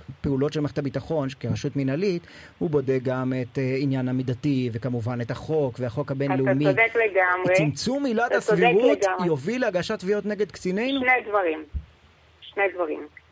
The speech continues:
Speaker 2: א', לא מדובר בצמצום עילת הסבירות, מדובר בביטול עילת הסבירות.
Speaker 1: בחלקה.
Speaker 2: כי ההצעה...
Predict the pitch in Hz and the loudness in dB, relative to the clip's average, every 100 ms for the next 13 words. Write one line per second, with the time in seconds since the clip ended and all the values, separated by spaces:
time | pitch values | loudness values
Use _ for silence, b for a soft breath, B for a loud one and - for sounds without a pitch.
0 | _ _ _ - 247 285 294 - 208 226 | _ _ _ 0 4 4 2 -4 0 0
1 | 240 220 185 185 202 - 175 - 202 196 | 2 2 2 0 -4 -12 -12 -6 -4 -2
2 | 170 165 170 - 165 156 180 - _ _ | -2 -4 -8 -8 -6 -4 -4 -6 _ _
3 | _ _ - 226 240 294 311 302 294 302 | _ _ -2 0 4 4 4 2 0 2
4 | 285 285 254 240 240 - 214 202 202 - | 2 4 4 2 -2 -4 -4 0 -2 -4
5 | _ - 127 123 190 226 220 220 262 - | _ -8 -6 -2 2 4 4 2 -2 2
6 | 294 | 4